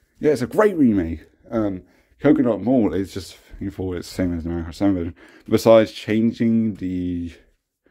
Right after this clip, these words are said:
the, uh, graphic style, it's still the best looking Coconut Mall. If you have a big issue with graphics, it's still the prettiest, the most vibrant. That's the thing, I really like the vibrancy with, uh, the, uh, the tracks here. Um, and yeah,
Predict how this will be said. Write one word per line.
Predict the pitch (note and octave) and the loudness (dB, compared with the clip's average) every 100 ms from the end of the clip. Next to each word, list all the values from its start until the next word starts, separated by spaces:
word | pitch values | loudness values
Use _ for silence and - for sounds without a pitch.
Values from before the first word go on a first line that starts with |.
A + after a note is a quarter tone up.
| _ _ _ _ - | _ _ _ _ 2
the, | G#2 | 4
uh, | E2+ D#2+ | 4 0
graphic | D#2+ G2 A#2 | -4 -4 -4
style, | A2+ C#3+ C3+ | -2 0 0
it's | G#2 - | -2 -2
still | C#3 | 2
the | B2+ | 4
best | G#2 A2 A#2 | 6 4 2
looking | G#2+ | 0
Coconut | F2 G2 G2+ - | 0 -2 -2 -2
Mall. | F#2 G2+ F#2+ - - - | 0 0 -2 -12 -18 -12
If | F2 - | -12 -6
you | F#2 D#2+ - - _ - | -6 -6 -12 -18 _ -4
have | G2 | 2
a | |
big | F#2 F2+ D#2+ - | 4 2 0 -6
issue | - - | -4 0
with | F2 F2 D2+ | 2 2 0
graphics, | E2+ G2 F#2 E2+ | 0 -2 -2 -8
it's | - - | -10 -10
still | - G2 | -6 -6
the | |
prettiest, | E2 F2 F2 E2+ | -4 -4 -4 -6
the | - | -4
most | F2 F2 | -2 0
vibrant. | F2 E2+ E2 E2+ - - | 0 0 0 -6 -10 -10
That's | - D3 | -4 0
the | |
thing, | C3+ | 0
I | - | 2
really | G#2 F3 | 2 4
like | D3+ | 2
the | F#2+ | 0
vibrancy | G2 G#2 F#2+ D2+ D2+ - D#2 | 0 0 0 -4 -8 -12 -10
with, | D#2 D#2+ D#2+ - - | -10 -12 -14 -20 -8
uh, | F2 E2+ | -4 0
the, | E2+ E2 D#2+ | 0 0 -2
uh, | D2+ - - _ _ - | -4 -14 -20 _ _ -10
the | |
tracks | F2 G2 F2 - | -4 -2 -2 -6
here. | - D#2 - - - | -10 -10 -10 -16 -6
Um, | G2+ F#2+ F#2 F#2+ - _ _ _ _ _ _ _ _ _ - _ _ _ _ _ - - - - _ - - | -2 -2 -2 -6 -14 _ _ _ _ _ _ _ _ _ -20 _ _ _ _ _ -20 -20 -20 -20 _ -20 -4
and | G#2 G#2 G#2 - | 0 0 0 -8
yeah, | D3 D#3+ G#2+ | -6 -4 -6